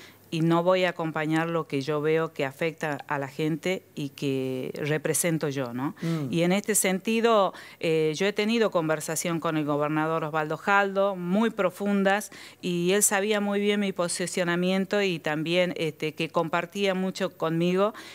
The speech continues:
Speaker 1: y, y hemos quedado muy bien porque, bueno, en realidad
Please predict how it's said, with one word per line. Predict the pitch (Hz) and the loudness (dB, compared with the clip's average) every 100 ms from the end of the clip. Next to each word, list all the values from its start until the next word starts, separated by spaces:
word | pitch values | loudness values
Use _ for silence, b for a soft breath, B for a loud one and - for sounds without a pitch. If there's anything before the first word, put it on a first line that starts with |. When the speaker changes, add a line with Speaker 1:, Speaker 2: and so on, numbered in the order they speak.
| B | B
Speaker 1:
y, | 175 165 156 151 147 147 - | -4 -2 0 -2 -2 -2 0
y | 190 | 0
hemos | 214 185 - | 2 -2 -6
quedado | - 196 208 220 | 0 2 4 2
muy | 208 220 | 0 0
bien | 208 214 233 | 2 2 2
porque, | 240 226 - 156 | -2 -2 -2 0
bueno, | 160 165 147 | 2 2 0
en | 156 156 147 | 0 0 2
realidad | 165 160 175 190 220 | 2 2 4 4 4